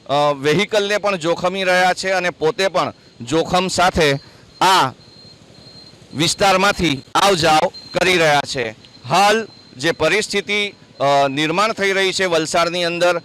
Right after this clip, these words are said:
અ, ઘણા વિસ્તારોમાં આ પ્રકારે પાણી ભરાયું છે. આ પાણી ભરાવાનું મુખ્ય કારણ બેદરકારી છે. પાણી નિકાલની વ્યવસ્થા જે સમજવી જોઈએ,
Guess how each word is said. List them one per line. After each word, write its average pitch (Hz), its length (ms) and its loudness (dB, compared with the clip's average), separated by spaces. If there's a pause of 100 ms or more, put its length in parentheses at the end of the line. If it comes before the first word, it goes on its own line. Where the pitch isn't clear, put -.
(140)
અ, 131 120 2
ઘણા 151 360 0
વિસ્તારોમાં 175 600 -2
આ 165 200 0
પ્રકારે 165 600 0 (220)
પાણી 170 320 2
ભરાયું 180 460 2
છે. 165 360 0 (220)
આ 147 100 2
પાણી 165 340 0
ભરાવાનું 175 760 2 (220)
મુખ્ય 175 460 -2
કારણ 170 520 2 (280)
બેદરકારી 185 840 2
છે. 156 180 0
પાણી 151 320 0
નિકાલની 170 520 0
વ્યવસ્થા 156 680 2 (360)
જે 151 160 0
સમજવી 220 560 2
જોઈએ, 160 480 2